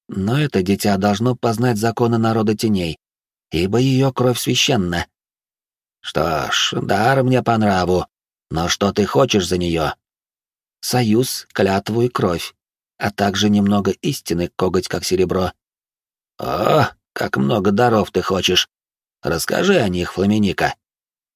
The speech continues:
«Ты получишь союз и дитя, в чьих жилах течет древняя кровь, в обмен на клятву и кровь каменных луков. Они признают Риксом того, в чьих жилах течет священная кровь». Теперь план говорящей с травами стал полностью ясен.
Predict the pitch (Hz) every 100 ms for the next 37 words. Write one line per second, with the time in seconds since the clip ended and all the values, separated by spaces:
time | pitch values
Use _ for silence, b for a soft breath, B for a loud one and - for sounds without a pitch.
0 | _ - 107 117 117 117 104 110 - 113
1 | 104 127 123 - 107 117 - 139 85 -
2 | _ _ - - - 92 87 98 110 101
3 | 101 - 101 92 101 98 101 107 - 92
4 | 80 - _ _ _ - 92 98 98 117
5 | 110 113 110 107 110 117 120 127 117 107
6 | 110 - 113 107 104 107 101 90 - 85
7 | - _ _ _ _ _ - 92 117 113
8 | 120 110 117 110 113 110 - 110 104 110
9 | 123 110 - 113 104 107 120 104 110 101
10 | 110 - 104 - 110 107 113 110 104 76
11 | - _ _ _ _ _ _ _ _ _
12 | _ _ _ _ - 73 113 139 123 135
13 | 123 110 113 123 117 107 117 123 113 110
14 | 104 107 104 107 98 98 - 95 85 73
15 | -